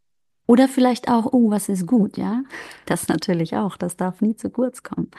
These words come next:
Und trotzdem macht es viel mehr Sinn, sich darauf zu fokussieren, wo wir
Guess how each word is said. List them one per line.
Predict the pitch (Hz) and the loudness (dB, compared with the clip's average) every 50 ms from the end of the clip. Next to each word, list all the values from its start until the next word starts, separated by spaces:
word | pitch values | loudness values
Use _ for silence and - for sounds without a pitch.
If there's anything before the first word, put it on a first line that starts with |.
| - - - - - - | -20 -18 -18 -14 -6 0
Und | 196 190 - | 0 0 2
trotzdem | 220 233 233 - - 202 190 | 2 0 0 0 0 2 4
macht | 185 175 180 - - | 4 2 2 -2 -6
es | 175 - | -6 -4
viel | - - 220 214 | -2 0 2 4
mehr | 202 185 180 | 4 4 2
Sinn, | 160 156 175 208 202 180 170 165 | 0 0 0 2 2 4 2 2
sich | 160 165 165 - | 0 -2 -6 -6
darauf | - 180 180 - 180 170 160 - - | -8 -8 -6 -4 -4 -6 -6 -6 -8
zu | - - | -10 -8
fokussieren, | - - - - - - 165 - - - 220 214 180 165 165 170 | -6 -6 -8 -6 -4 -6 -6 -6 -2 0 0 2 2 2 0 0
wo | 170 180 214 254 254 220 | 2 4 4 4 4 4
wir | 208 208 202 202 196 196 196 190 | 2 2 2 2 2 0 -2 -4